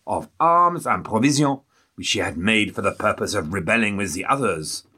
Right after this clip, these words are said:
and of maintaining herself in strength in a house to which she sent the supplies. Mary and Renard were convinced of Elizabeth's guilt. This was not just a cynical attempt to frame her.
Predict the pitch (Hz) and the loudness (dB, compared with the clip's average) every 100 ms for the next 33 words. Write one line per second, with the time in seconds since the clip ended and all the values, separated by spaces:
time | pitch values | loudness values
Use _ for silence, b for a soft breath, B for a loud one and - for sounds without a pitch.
0 | b b - 135 131 151 151 139 151 202 | b b 0 2 4 4 2 2 2 2
1 | 196 127 110 127 98 104 85 - - 175 | 2 2 2 2 0 -2 -8 -6 0 0
2 | 202 - 104 92 85 95 131 127 - - | 0 -6 -6 -6 -4 0 0 0 -6 -12
3 | _ _ _ - 80 71 - - - _ | _ _ _ -16 -8 -4 -2 -2 -6 _
4 | - 214 - - 160 127 - 131 127 139 | 0 2 2 0 -4 -2 -2 -2 0 2
5 | 139 123 85 - - _ _ _ _ _ | 4 4 0 -6 -10 _ _ _ _ _
6 | _ _ _ _ _ _ _ _ _ _ | _ _ _ _ _ _ _ _ _ _
7 | 220 240 233 233 226 _ - 82 78 147 | 4 6 6 4 0 _ -14 -12 -2 2
8 | 185 127 120 120 b b - 151 160 127 | 4 6 4 2 b b 0 2 2 0
9 | 120 98 98 92 101 92 92 90 90 - | -2 0 -2 -2 -4 -2 -2 -2 -4 -2
10 | 107 87 - _ _ _ 165 214 202 233 | -2 -2 -8 _ _ _ 2 4 4 2
11 | - 196 - _ - 143 - 196 175 170 | 0 -2 -2 _ -2 -2 2 2 4 2
12 | 156 139 143 113 110 - 220 240 147 90 | 2 4 2 0 -6 -2 4 4 4 0
13 | 82 | -4